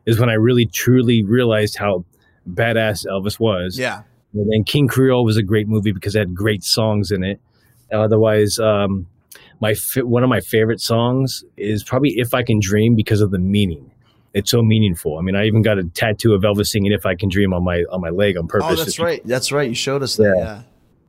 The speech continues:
Speaker 1: It's just, it's, it's, it's a powerful song. I mean, that was also, I think he recorded that a week after Martin Luther King,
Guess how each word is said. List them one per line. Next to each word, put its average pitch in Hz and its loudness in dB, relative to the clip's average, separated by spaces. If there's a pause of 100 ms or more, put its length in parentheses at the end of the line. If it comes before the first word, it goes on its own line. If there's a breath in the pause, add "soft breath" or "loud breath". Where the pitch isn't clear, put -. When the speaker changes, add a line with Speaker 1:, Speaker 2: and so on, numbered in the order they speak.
Speaker 1:
It's 120 2
just, 135 -2
it's, 131 2
it's, 120 0
it's 120 -2
a - -20
powerful 135 2
song. 101 0
I 87 -2
mean, 92 0
that 104 4
was 104 4
also, 104 2
I 92 -2
think 110 0
he 110 0
recorded 101 0
that 98 2
a 87 0
week 92 -4
after 90 -2
Martin 92 -4
Luther 101 -6
King, 95 -2